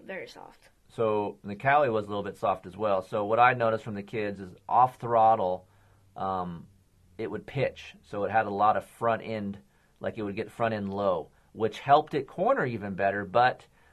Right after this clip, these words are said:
Speaker 2: the ride attitude of the bike was just a little off, I could tell, and, uh, some of these kids couldn't react to that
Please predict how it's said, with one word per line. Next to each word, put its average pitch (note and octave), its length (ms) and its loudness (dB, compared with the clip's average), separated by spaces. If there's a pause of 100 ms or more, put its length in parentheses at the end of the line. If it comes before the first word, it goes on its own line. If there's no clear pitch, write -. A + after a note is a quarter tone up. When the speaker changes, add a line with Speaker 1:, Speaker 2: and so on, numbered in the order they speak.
(240)
Speaker 2:
the A2 80 -6
ride B2+ 300 8
attitude A#2 500 0
of G2+ 140 0
the G#2 100 -4
bike G2+ 340 2
was G2 180 -8
just G2+ 200 -12
a A2 40 -12
little F#2+ 280 -6
off, F2 300 0
I F2 120 -2
could F2 200 -14
tell, F2+ 460 -8 (100)
and, E2+ 320 -12
uh, D#2+ 280 -8 (540)
some A#2 200 -6
of A2 40 -6
these G#2 160 -8
kids G#2 320 -6
couldn't F2+ 280 -6
react F2+ 500 -4
to F2+ 120 -10
that E2+ 300 -6